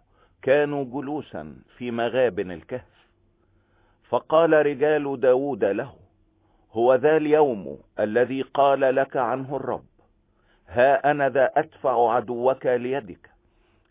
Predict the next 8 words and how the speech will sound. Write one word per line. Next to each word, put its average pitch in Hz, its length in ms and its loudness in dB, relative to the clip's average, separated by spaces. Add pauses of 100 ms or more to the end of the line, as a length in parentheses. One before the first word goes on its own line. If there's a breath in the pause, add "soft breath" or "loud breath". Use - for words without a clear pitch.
فتفعل 123 760 -2
به 120 360 -10 (120)
ما 123 220 -4
يحسن 120 560 -4
في - 200 -8
عينيك.'" 82 500 -10 (880)
فقام 143 540 2
داود 127 520 0